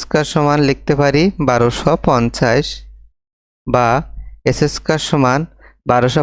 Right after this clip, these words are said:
পঞ্চাশকে দুই দিয়ে ভাগ দিলে আমরা পাবো ছয়শো পঁচিশ বা x সমান ছয়শো পঁচিশকে রুট বা বর্গমূল করলে আমরা পাবো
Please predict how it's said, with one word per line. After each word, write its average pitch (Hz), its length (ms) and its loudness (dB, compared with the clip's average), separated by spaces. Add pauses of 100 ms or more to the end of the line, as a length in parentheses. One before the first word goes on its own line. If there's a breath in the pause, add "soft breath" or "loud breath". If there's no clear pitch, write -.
পঞ্চাশকে 131 560 0
দুই 131 200 4
দিয়ে 131 220 4
ভাগ 123 100 2 (120)
দিলে 135 160 0 (100)
আমরা 123 180 0 (100)
পাবো 135 220 2 (140)
ছয়শো 120 460 0 (200)
পঁচিশ 117 440 0 (760 soft breath)
বা 127 160 2 (280)
x - 20 -20 (140)
সমান 135 280 2 (560 soft breath)
ছয়শো 127 360 0 (100)
পঁচিশকে 139 600 0 (480 soft breath)
রুট 123 200 4 (100)
বা 139 80 4 (100)
বর্গমূল 127 420 2 (100)
করলে 135 320 4 (460 soft breath)
আমরা 120 240 2 (120)
পাবো 131 280 2